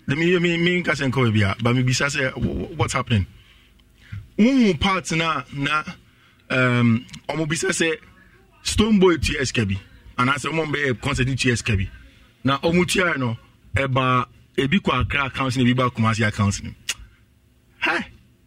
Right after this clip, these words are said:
Te, saa adeɛ yɛ ɔn. Prof Chimes yɛ ɔn. Ɔno a na ɔma ɔyɛ unpopular wɔ abɔnten.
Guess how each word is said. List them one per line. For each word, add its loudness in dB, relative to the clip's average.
Te, 0
saa 0
adeɛ 0
yɛ 4
ɔn. 0
Prof 0
Chimes -2
yɛ 2
ɔn. 0
Ɔno 2
a 0
na -2
ɔma 0
ɔyɛ 0
unpopular -2
wɔ -2
abɔnten. -4